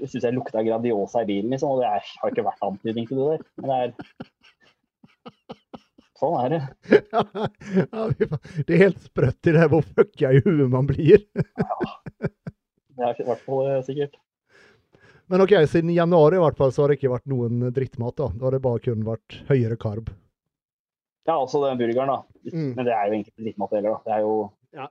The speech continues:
Speaker 2: nei, det er jo ikke det.
Speaker 1: ganske rent.
Speaker 2: Mm. Hva gleder du deg mest til å spise nå, da, når du blir ferdig?
Speaker 1: Å, herregud. Bare ikke gjør noe å spise. Nei, altså, det, det første jeg skal ha, det er donuts fra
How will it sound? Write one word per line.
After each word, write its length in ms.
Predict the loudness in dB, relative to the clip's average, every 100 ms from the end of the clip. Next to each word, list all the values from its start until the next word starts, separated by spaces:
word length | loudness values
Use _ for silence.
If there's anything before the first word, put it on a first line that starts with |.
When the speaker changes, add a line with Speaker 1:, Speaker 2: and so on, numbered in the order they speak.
| -6
Speaker 2:
nei, 140 | -4 -6 _ _ _ -14
det 80 | -10
er 60 | -10
jo 40 |
ikke 100 | -10
det. 80 | -14 _ _ _ -20
Speaker 1:
ganske 240 | -14 -6
rent. 320 | -6 -6 -14 -20 _ _ _ -12
Speaker 2:
Mm. 160 | -10 -10 -16 _ _ _ _ _ _ _ _ _ _ _
Hva 140 | -2 2
gleder 180 | 6
du 40 | 6
deg 80 | 4
mest 160 | 0 0
til 140 | -2
å 20 |
spise 320 | -2 -4 -4
nå, 80 | -4 -4
da, 80 | -4
når 140 | -4
du 80 | -4
blir 100 | -4
ferdig? 220 | -2 -4 -8 _ _ _ _ _ _ _ _ _ -18
Speaker 1:
Å, 80 | -16 -16
herregud. 580 | -18 -20 -20 -20 _ -20 -20 -20 _ -20 -14
Bare 160 | -12 -12
ikke 160 | -8 -4
gjør 160 | -4
noe 80 | -6
å 80 | -16
spise. 240 | -18 -18 -18 _ _ _ _ _ _ -6
Nei, 320 | -2 0 0 0 0 0 -2 -4 -6
altså, 220 | -2 -2
det, 60 | 0 -2
det 60 | -2
første 400 | -6 -6 -4 -4
jeg 140 | -2
skal 160 | -2 -2
ha, 80 | 0 0
det 80 |
er 160 | 0 0
donuts 460 | -2 0 -2 -6 -10 -2
fra 160 | 0